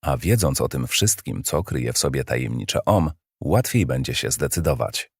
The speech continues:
Dziękuję za wysłuchanie. Więcej ciekawych rozmów i opowieści o jodze znajdziesz na Portal Yogi Podcast. Zaproś jogę do swojego domu,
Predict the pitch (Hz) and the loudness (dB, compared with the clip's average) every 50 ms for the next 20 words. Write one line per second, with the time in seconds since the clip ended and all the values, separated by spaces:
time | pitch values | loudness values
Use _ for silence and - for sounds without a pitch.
0 | _ _ _ _ _ _ _ _ _ _ _ - 98 87 90 87 - 139 143 123 | _ _ _ _ _ _ _ _ _ _ _ 2 4 4 4 4 4 4 4 6
1 | 95 80 82 71 73 - - 71 67 - 65 62 60 50 50 - - _ _ _ | 6 4 4 4 2 0 0 -2 -2 0 -2 -2 -2 -4 -6 -8 -10 _ _ _
2 | _ _ _ _ _ _ _ _ _ _ _ - - 98 143 160 139 143 127 - | _ _ _ _ _ _ _ _ _ _ _ -2 2 4 4 4 4 2 2 2
3 | 110 98 98 82 76 69 - 76 80 87 85 92 92 95 - - 95 95 - 82 | 4 4 4 2 2 0 0 2 2 4 4 2 2 2 0 0 0 0 0 2
4 | - 82 71 73 78 73 - - - - - 67 65 71 95 90 - 69 65 - | 2 2 2 2 0 0 0 -2 -2 0 0 0 2 2 2 2 2 2 0 0
5 | - 80 78 - 78 71 69 67 - 123 - - 67 58 - - 98 110 120 - | 0 -2 0 0 0 0 0 0 0 0 0 2 0 -2 0 0 0 0 2 2
6 | 104 95 87 69 65 67 67 95 92 92 80 - - - 101 - - - - - | 2 2 4 2 0 0 -2 -2 0 0 -4 -2 -4 -6 -2 -2 -2 -2 -2 -6
7 | _ _ _ _ _ _ _ _ _ _ _ _ _ _ _ - - - 110 104 | _ _ _ _ _ _ _ _ _ _ _ _ _ _ _ 0 4 6 6 6
8 | - - 78 - - 71 71 67 76 69 65 65 64 - - 71 69 69 65 73 | 6 2 0 2 2 2 2 2 2 0 2 0 0 0 2 2 2 2 2 2
9 | 67 67 67 64 57 50 55 - | 2 2 2 0 0 -4 -6 -8